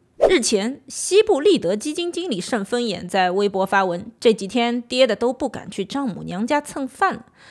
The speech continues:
称自己一个月亏掉了丈母娘一年的退休金。在这种行情下，外资流入 A 股的节奏有所放缓。当前外资的 A 股持股占比约为百分之五，处于明显的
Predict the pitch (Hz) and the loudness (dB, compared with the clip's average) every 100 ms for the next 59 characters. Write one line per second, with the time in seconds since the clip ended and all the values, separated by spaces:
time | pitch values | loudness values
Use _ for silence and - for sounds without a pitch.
0 | - - 381 392 392 247 240 277 359 330 | -20 -2 2 2 2 0 0 0 4 4
1 | 330 196 - 208 208 202 180 175 214 185 | 6 4 2 -2 2 2 0 0 -2 -2
2 | 180 185 - 277 202 185 180 180 240 508 | -6 -6 -6 -2 -2 -2 -4 -4 -2 -2
3 | - 175 165 160 165 180 - - _ _ | -2 -6 -6 -10 -10 -10 -14 -20 _ _
4 | _ _ 359 359 453 294 208 - 185 202 | _ _ 2 4 2 0 -2 -4 -4 -4
5 | 208 185 196 - _ - 392 294 - 311 | -6 -4 -4 -4 _ 0 4 4 2 -2
6 | 311 185 208 294 247 - 349 381 370 151 | -2 0 0 0 -2 0 2 2 -2 -8
7 | 175 - 175 190 - 415 - _ 185 180 | -8 -6 -4 -4 -2 -4 -4 _ -8 -6
8 | 190 185 170 208 180 - - _ _ _ | -4 -4 -2 -4 -4 -8 -12 _ _ _
9 | - 392 427 370 277 370 247 220 247 - | 2 2 2 0 0 4 4 2 -2 0
10 | 294 349 185 165 - - 269 311 196 - | 2 0 -2 -8 -6 -4 -2 -2 -4 -2
11 | 330 175 - - _ 202 190 190 - 170 | -2 -2 -10 -20 _ -4 -2 -4 -4 -4
12 | 165 202 208 208 185 - _ - - 254 | -4 -8 -4 -4 -6 -12 _ -12 -4 -2
13 | 294 285 269 427 - 196 165 - | -2 -2 -2 -4 -2 -2 -4 -12